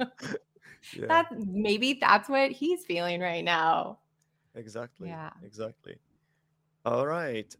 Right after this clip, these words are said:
Speaker 1: Um, so
Speaker 2: But I find it really interesting
Speaker 1: Yeah.
Speaker 2: that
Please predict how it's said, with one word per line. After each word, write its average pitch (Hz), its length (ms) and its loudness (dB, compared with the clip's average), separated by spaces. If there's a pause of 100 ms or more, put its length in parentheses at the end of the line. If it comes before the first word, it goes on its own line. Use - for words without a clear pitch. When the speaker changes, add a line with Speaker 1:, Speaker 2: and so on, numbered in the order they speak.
Speaker 1:
Um, 117 800 2 (1800)
so 123 520 2 (1600)
Speaker 2:
But 247 80 -2
I 240 80 2
find 330 240 4
it 453 120 6
really 277 180 8
interesting 277 500 0
Speaker 1:
Yeah. 190 140 4
Speaker 2:
that - 300 0